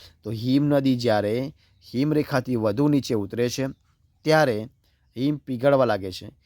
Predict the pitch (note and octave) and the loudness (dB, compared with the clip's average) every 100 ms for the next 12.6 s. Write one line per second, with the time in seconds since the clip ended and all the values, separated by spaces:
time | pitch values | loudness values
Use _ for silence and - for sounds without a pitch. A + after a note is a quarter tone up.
0 | _ _ B2+ A#2+ A#2+ A2+ C3+ D#3 D3+ C3+ | _ _ -10 -6 -6 -2 0 2 2 2
1 | C3 A#2+ G#2 A#2 A#2+ B2+ D3+ D3+ C3+ G#2 | 2 0 -2 -6 0 2 4 4 2 0
2 | G2+ A2 C#3 _ _ _ - A2+ C#3 D#3 | -2 -4 -8 _ _ _ -10 0 2 2
3 | D3 C#3 B2+ B2 A2+ A#2+ G#2 F2+ A#2 C#3+ | 2 2 2 0 0 -2 -6 -6 -2 0
4 | D3 C3+ A#2+ A#2 G2+ A2+ A2 - G2 A2 | 0 -2 -2 -4 -2 -2 -2 -4 -6 0
5 | A#2 B2+ C3+ C3 D3 - _ _ _ _ | 2 4 2 0 -8 -12 _ _ _ _
6 | _ A#2+ C#3 D3 C3+ B2+ A#2+ A#2 C3 B2 | _ -4 0 2 2 4 2 0 -4 -2
7 | A2 - - - C3 D3 C#3+ D3 C3 A#2+ | -2 -4 -10 -2 0 0 -2 -6 -4 -4
8 | G#2 G#2+ C3 A2+ G2 - - - - - | -2 -2 -2 -6 -12 -14 -20 -20 -20 -8
9 | A2 C3 D#3 D3 D3 A2+ A#2+ C3+ C3+ A#2+ | -2 0 0 2 2 0 -2 -2 -2 -2
10 | A#2 G#2+ A#2 D3 - C3 C#3 B2 B2+ A2+ | -4 -4 -2 -2 -4 -8 -2 -2 0 -2
11 | G#2 G2+ A#2 B2 G#2+ F2+ G#2+ C#3 - - | -2 0 0 2 0 0 -2 -4 -6 -18
12 | - - - - G#2+ F2 | -20 -20 -18 -10 -6 -6